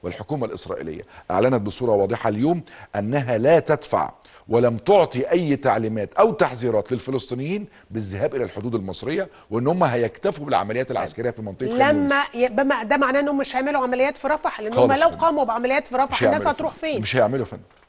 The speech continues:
Speaker 2: ما هو ده موضوع إنساني
Speaker 1: ده
Speaker 2: كمان.
Speaker 1: موضوع إنساني أولًا. النقطة الثانية،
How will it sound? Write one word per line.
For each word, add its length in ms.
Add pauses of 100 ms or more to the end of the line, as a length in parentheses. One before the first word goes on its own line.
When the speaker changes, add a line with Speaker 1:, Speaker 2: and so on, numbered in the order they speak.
Speaker 2:
ما 60
هو 40
ده 120
موضوع 320
إنساني 460
Speaker 1:
ده 60
Speaker 2:
كمان. 140
Speaker 1:
موضوع 240
إنساني 400
أولًا. 280
النقطة 400
الثانية، 420